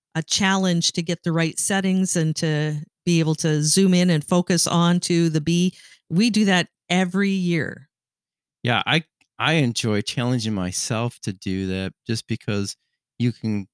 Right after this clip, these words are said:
Speaker 2: play around, play around, and get all your settings just right, and then the subject will fly away on you.
Speaker 1: Right. <laughs> So that's a, that's a fun thing to do. It, and it's just so pleasant there. And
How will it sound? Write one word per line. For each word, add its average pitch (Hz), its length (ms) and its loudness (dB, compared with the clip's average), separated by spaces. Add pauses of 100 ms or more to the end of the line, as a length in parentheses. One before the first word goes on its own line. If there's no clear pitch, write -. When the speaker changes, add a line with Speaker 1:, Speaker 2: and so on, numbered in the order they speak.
Speaker 2:
play 120 180 0
around, 113 360 0
play 113 200 -2
around, 107 380 0
and 110 80 -2
get 110 140 2
all 123 160 2
your 127 100 2
settings 123 340 0
just 120 240 -2
right, 120 300 0
and 113 240 0
then 127 220 0
the 101 100 -4
subject 113 560 -6
will - 80 -2
fly - 320 -10
away - 420 -6
on - 120 -18
you. 170 140 2
Speaker 1:
Right. 196 460 2
<laughs> - 540 -4 (880)
So 233 200 2
that's 233 280 4
a, 233 200 4
that's 214 260 0
a 190 80 0
fun 170 300 2
thing 160 220 0
to - 140 -2
do. 156 360 0
It, 156 160 -4 (200)
and 190 160 2
it's 185 200 0
just - 220 0
so 240 120 2
pleasant 285 640 -2
there. 120 280 -4
And 165 200 -4